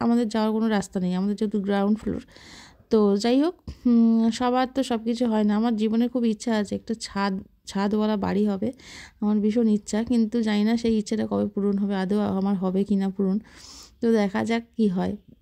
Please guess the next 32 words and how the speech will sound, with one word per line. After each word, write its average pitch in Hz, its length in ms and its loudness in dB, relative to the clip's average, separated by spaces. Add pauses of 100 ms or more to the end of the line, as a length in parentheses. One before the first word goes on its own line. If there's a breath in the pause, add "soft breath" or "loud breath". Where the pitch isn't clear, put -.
(840)
তবে 214 140 4
তোমরা 220 280 2
যদি 233 160 2
সাপোর্ট 220 320 -2
করো 233 200 0
অবশ্যই 196 380 -2
হবে 196 300 -2
সেরকম 190 420 -2
কিছু। 202 320 -6 (360 loud breath)
নিজের 254 280 4
একটা 262 220 -2
ছাদওয়ালা 220 500 -4
বাড়ি, 202 200 -4 (100)
এটাও 233 260 0
আমার 285 160 4
নিজেরই 254 380 4
বাড়ি, 240 240 0 (440 loud breath)
তবুও 240 480 0
একদম 247 540 0 (100)
নিজস্ব 233 480 2
বাড়ি, 240 320 -2 (140)
যেখানে 233 320 0
বাড়িতে 226 220 0
কেউ 240 160 0
থাকবে 220 340 -2
না। 226 100 0
এখানে 277 220 0
অনেকেই 254 360 2
আছে, 247 220 -2
শেয়ারিংয়ে 226 560 2
আছি 214 360 -2
আমরা, 202 240 -2